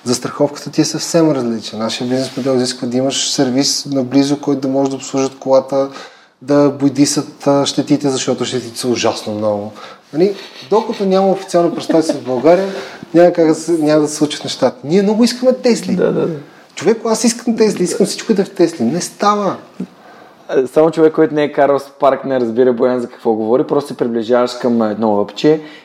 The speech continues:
Speaker 2: и гледаш колко чекчета са сложени из-, на, на него.
Speaker 1: Да,
Speaker 2: Всички
Speaker 1: на, на
Speaker 2: брони,
Speaker 1: колите,
Speaker 2: калници,
Speaker 1: на,
Speaker 2: врати.
Speaker 1: на колите има ни червени, те, червени, черни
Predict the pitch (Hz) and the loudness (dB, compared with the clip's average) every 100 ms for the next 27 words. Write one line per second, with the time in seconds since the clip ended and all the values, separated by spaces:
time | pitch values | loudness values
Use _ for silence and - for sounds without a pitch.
0 | - 135 131 135 156 - 156 - - 143 | -6 -2 2 4 2 2 -4 -4 -2 -2
1 | - - - 147 131 123 147 139 139 135 | -2 -10 -12 -12 -10 0 2 4 4 6
2 | 131 123 127 131 131 127 131 131 127 127 | 6 4 0 0 2 2 0 2 4 4
3 | 123 - 107 143 156 143 147 139 113 135 | 2 -2 -4 0 2 2 0 0 2 2
4 | 143 - 202 147 135 143 139 139 147 127 | 2 0 0 0 0 2 0 2 0 2
5 | 120 - 143 139 135 - - - 123 - | 2 2 2 2 2 -6 -18 -10 -8 -2
6 | 143 156 170 165 160 160 156 139 139 147 | 0 2 2 4 2 0 -2 0 2 0
7 | 147 135 123 - 113 113 107 - - 147 | 2 0 0 0 0 0 -2 -2 0 0
8 | 147 | 0